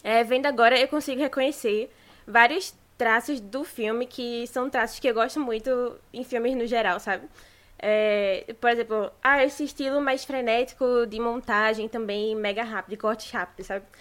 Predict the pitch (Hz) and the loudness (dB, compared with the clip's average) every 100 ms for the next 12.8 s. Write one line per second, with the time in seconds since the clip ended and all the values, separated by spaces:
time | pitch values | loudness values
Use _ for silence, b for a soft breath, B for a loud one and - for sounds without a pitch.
0 | B B 247 262 277 349 269 285 285 247 | B B 0 4 2 2 -2 -2 -2 0
1 | 226 233 196 190 208 196 202 220 233 208 | 2 2 2 0 -4 -8 -6 -4 -4 -6
2 | 220 226 185 - - 220 262 302 285 277 | -8 -8 -8 -10 -16 -8 -8 -6 -10 -8
3 | 240 190 202 254 247 254 277 254 233 208 | -6 -6 -4 2 2 2 0 -2 -2 -2
4 | 233 233 226 202 190 226 - 202 202 - | -4 -6 -10 -10 -8 -8 -4 -4 -4 -8
5 | 233 220 220 214 208 277 320 240 247 277 | -8 -6 -4 -4 -4 0 2 2 0 -6
6 | 247 226 220 214 196 220 220 - 214 226 | -4 -6 -6 -12 -12 -10 -8 -6 -6 -4
7 | 190 185 208 - B B B B 254 294 | -4 -6 -8 -18 B B B B -4 -2
8 | 277 220 202 202 196 233 247 247 254 254 | -2 -2 -2 -6 -6 -6 -4 -4 -8 -4
9 | 220 196 196 202 202 208 240 262 226 240 | -4 -4 -6 -12 -6 -4 -2 -4 -6 -6
10 | 226 214 226 202 208 220 226 220 247 214 | -8 -6 -6 -6 -10 -8 -4 -4 -2 -2
11 | 220 240 214 233 226 226 202 202 220 226 | -4 -6 -4 -6 -4 -6 -6 -6 -6 -4
12 | 202 214 214 208 208 208 196 202 | -6 -4 -4 -6 -8 -10 -8 -8